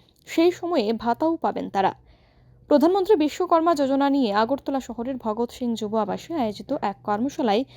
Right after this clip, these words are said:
শনিবার উপস্থিত ছিলেন রাজ্যের মুখ্যমন্ত্রী ডক্টর মানিক সাহা, ভারতীয় জনতা পার্টির রাজ্য সভাপতি রাজীব ভট্টাচার্য এবং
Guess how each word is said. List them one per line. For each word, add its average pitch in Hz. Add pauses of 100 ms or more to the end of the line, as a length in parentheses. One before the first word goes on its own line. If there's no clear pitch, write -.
(260)
শনিবার 330
উপস্থিত 320
ছিলেন 269
রাজ্যের 226
মুখ্যমন্ত্রী 247
ডক্টর 214
মানিক 202
সাহা, 269 (420)
ভারতীয় 269
জনতা 294
পার্টির 302
রাজ্য 233
সভাপতি 214
রাজীব 220
ভট্টাচার্য 202
এবং 330